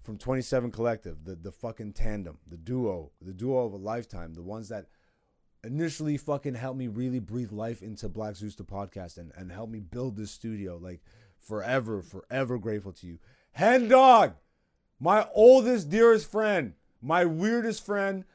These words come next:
my Spanish version of me,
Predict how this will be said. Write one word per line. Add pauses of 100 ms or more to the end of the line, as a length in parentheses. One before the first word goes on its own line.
(180)
my
Spanish (260)
version
of
me,